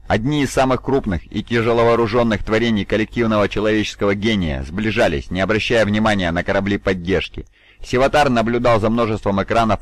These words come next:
Окулуса, на каждом из которых светилось изображение умирающих во мраке кораблей. Черная сталь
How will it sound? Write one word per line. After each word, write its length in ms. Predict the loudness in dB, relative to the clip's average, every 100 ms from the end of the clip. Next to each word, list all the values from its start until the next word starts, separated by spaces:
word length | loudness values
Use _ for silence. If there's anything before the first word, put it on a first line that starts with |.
| -2
Окулуса, 580 | -2 -2 -6 -6 -10 -14 _ -18 -6
на 140 | -2
каждом 340 | 0 2 0
из 100 | 0
которых 440 | -2 0 0 0 -4
светилось 560 | -6 -4 -2 -2 -2
изображение 580 | -2 -2 0 0 0 0
умирающих 640 | 0 2 2 2 -2 -6
во 100 | -4
мраке 300 | 0 0 -2
кораблей. 560 | -2 -2 0 -2 -4 -6 _ -20 -18 -2
Черная 400 | 0 2 0 0
сталь 320 | 2 0